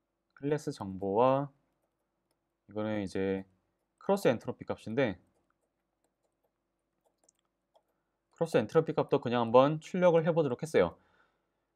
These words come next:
그리고 중요한 것은 학습을 하면서 각각의 가중치 값들이 변경이 되는데 그 변경이 될 때 각각의 가중치들이 지금 쉐어드 변수로 표현이 되어 있기 때문에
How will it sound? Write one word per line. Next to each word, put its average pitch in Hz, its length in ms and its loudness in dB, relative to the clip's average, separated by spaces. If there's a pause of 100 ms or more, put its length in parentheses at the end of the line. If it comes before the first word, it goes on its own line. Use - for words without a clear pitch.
(180)
그리고 160 580 6 (200)
중요한 185 420 2
것은 135 260 4
학습을 202 540 4
하면서 143 760 8 (400)
각각의 151 380 2
가중치 156 520 0
값들이 156 420 4
변경이 113 480 2
되는데 104 560 4 (540)
그 156 200 2
변경이 135 480 2
될 101 220 0
때 180 300 6 (440)
각각의 156 400 -2
가중치들이 156 880 4 (380)
지금 123 320 -4
쉐어드 202 800 6
변수로 151 420 4
표현이 190 240 2
되어 127 200 6
있기 - 160 0
때문에 147 480 4